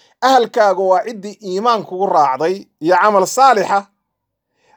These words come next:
Amaa qabiil iyo nasab iyo wada dhalasho laguma noqdo ahal Ilaahay agti. Marka Ilaahay agti waxa qiimo leh waxay tahay, "Wa inna akramakum cinda Allaahi atqaakum." Iimaan iyo camal saalixa ayaa qiimo leh.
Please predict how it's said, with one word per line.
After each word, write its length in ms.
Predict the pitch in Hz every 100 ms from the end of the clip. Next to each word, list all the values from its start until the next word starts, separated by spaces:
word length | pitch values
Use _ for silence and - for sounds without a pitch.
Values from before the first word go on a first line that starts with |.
| _ 269
Amaa 400 | 311 277 247 208
qabiil 480 | - 208 220 254 226
iyo 160 | - 185
nasab 440 | 180 240 - 220 190
iyo 160 | 190 180
wada 180 | 180 170
dhalasho 400 | 180 175 - 233
laguma 320 | 196 196 233
noqdo 340 | 226 190 170 175
ahal 360 | 214 233 254 285 - _ _ _ _ -
Ilaahay 300 | 220 214 196
agti. 300 | 185 - - _ _ _ _ _ _ _ _ _ _ _ _ _ -
Marka 180 | 208
Ilaahay 320 | 254 277 285 262
agti 360 | 262 202 285 302
waxa 280 | 240 247 233
qiimo 320 | - 220 220 214
leh 100 | 226
waxay 260 | 226 220
tahay, 220 | 214 202
"Wa 80 | 196 208
inna 180 | 226 202
akramakum 460 | 196 214 190 190
cinda 220 | 175 214 190
Allaahi 240 | 180 185
atqaakum." 600 | - - 240 170 - 110 98 _ _ _ _ _ _ _ -
Iimaan 480 | 196 214 247 269 247
iyo 180 | 202 202
camal 300 | 196 233 196
saalixa 580 | 165 - 196 220 214 254 240
ayaa 280 | 196 196 165
qiimo 380 | 165 165 170 185
leh. 160 | 330